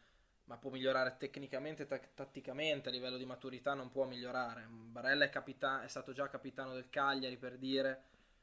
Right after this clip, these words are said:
Questo è il massimo che possiamo vedere di Barella a livello di mentalità, si vede,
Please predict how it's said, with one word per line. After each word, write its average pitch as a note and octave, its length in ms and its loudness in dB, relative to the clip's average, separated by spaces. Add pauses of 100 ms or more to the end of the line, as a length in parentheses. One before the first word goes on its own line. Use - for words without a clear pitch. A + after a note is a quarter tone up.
(320)
Questo D3+ 300 4
è - 20 8
il C#3 60 6
massimo C3+ 600 4
che B2 100 -12
possiamo C3+ 380 -4
vedere C3 300 0
di B2+ 100 -6
Barella B2+ 380 -2
a - 20 -8
livello B2+ 240 -6
di B2+ 80 -10
mentalità, B2 680 -4
si - 160 -12
vede, B2 400 -2